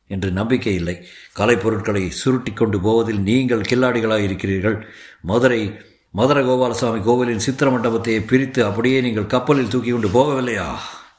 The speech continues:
பிளாக்போன் பேச்சை மாற்ற விரும்பி இம்மிடிக்கு உற்சாகமூட்டும் திசையில் திருப்பினார். அரசர் விஸ்வநாதனுக்கு மக்களிடையே இவ்வளவு செல்வாக்கு இருக்கிறது, அ, என்பதில் ஆச்சரியம் ஏதுமில்லை.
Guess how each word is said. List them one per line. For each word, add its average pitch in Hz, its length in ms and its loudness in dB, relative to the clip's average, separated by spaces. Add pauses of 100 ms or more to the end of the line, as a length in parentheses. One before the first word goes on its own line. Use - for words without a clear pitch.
பிளாக்போன் 98 420 -2
பேச்சை 104 320 -2
மாற்ற 101 320 -4
விரும்பி 95 420 -4 (420)
இம்மிடிக்கு 101 400 -2
உற்சாகமூட்டும் 107 580 0
திசையில் 92 340 -4
திருப்பினார். 82 420 -8 (340)
அரசர் 76 680 -4
விஸ்வநாதனுக்கு 104 580 -2
மக்களிடையே 98 480 -2
இவ்வளவு 107 340 0
செல்வாக்கு 113 420 -2
இருக்கிறது, 90 560 -6 (720)
அ, 80 260 -6 (460)
என்பதில் 95 320 -2
ஆச்சரியம் 101 440 0
ஏதுமில்லை. 82 500 -4